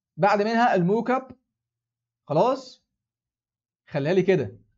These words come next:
تمام، تحت بعض كله. وبعد كده الفري بيس، وبعد كده بدوس على ايه؟ بدوس كده على سيف. بعد ما دوست على سيف برجع اعمل ريفريش، بلاقي الكلام ده اتغير معايا ويفتح لي الكاتيجوري نفسها، تمام.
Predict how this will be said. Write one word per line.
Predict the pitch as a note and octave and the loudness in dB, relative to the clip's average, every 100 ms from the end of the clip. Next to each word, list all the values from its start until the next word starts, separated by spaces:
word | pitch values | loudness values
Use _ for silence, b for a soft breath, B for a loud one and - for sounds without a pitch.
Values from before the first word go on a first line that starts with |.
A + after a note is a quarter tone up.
| _ | _
تمام، | A#2+ D#3+ B3 B3 | -4 -2 -2 -2
تحت | G#3+ A3 | -2 0
بعض | G#3+ A3+ G3 | 0 0 0
كله. | G3 F#3 A#2+ - _ _ _ _ | 0 0 -2 -10 _ _ _ _
وبعد | D3+ B3 C4+ | 0 0 2
كده | C4 C#4 | 2 0
الفري | C#4 B3+ | 0 -2
بيس، | G3+ D3 - - | -2 -4 -8 -2
وبعد | F#3+ | 0
كده | A3 A#3 | 2 0
بدوس | A3 A3+ | 0 0
على | G3 | 2
ايه؟ | F#3+ B3+ - | 2 -2 -6
بدوس | D#3+ G3 | -8 -4
كده | G3 | -4
على | E3+ | -4
سيف. | - G2 - _ _ _ _ _ - | -6 -12 -14 _ _ _ _ _ -2
بعد | F3+ G#3+ | 0 2
ما | |
دوست | F#3+ A3 | 0 -2
على | E3 D3 | -4 -2
سيف | G3 C4+ A#3 | -2 -2 -2
برجع | F#3 G#3+ B3 | -2 0 -2
اعمل | F#3+ G#3+ D#3+ | 0 -2 -4
ريفريش، | D#3 G3 B3+ - - _ _ _ _ _ _ _ _ | -6 -6 -6 -10 -18 _ _ _ _ _ _ _ _
بلاقي | C#3+ E3+ G3+ | -4 0 0
الكلام | G3+ F#3 F#3+ | -2 -4 -2
ده | G3 | -2
اتغير | D3 F#3 F3+ | 0 0 0
معايا | C#3+ D#3+ A#3 | -2 -2 -2
ويفتح | G#3 G#3 G3+ | -4 -6 -6
لي | |
الكاتيجوري | F3+ F#3+ G#3 E3+ | -4 -4 -4 -6
نفسها، | C3 A#2 - _ _ _ | -6 -12 -20 _ _ _
تمام. | - D#3 B3+ - | -6 -2 -2 -2